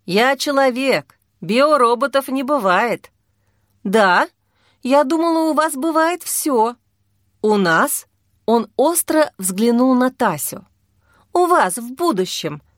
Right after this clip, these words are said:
Я же пятьсот лет проспала». «Ты знаешь?» «Да».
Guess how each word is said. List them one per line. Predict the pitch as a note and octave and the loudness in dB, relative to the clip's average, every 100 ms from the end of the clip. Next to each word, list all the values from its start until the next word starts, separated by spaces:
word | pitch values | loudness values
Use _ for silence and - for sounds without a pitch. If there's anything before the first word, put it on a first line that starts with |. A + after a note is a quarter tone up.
| - | -2
Я | A3+ C#4 | 0 2
же | C#4+ | 0
пятьсот | - C#4 - C#4+ | -4 -4 -2 -2
лет | B3 E4 - | 0 -2 0
проспала». | D#4 - B3 G#3 D3+ C#3 _ _ _ _ _ - | -2 -2 0 0 -2 -8 _ _ _ _ _ -4
«Ты | G#3+ F3 | 0 0
знаешь?» | C#3 D#3 D#3 A#3+ C#4 E3 - - _ _ _ _ - | 0 0 2 2 2 -2 -10 -14 _ _ _ _ -4
«Да». | A#3 D4 B3 | 2 4 4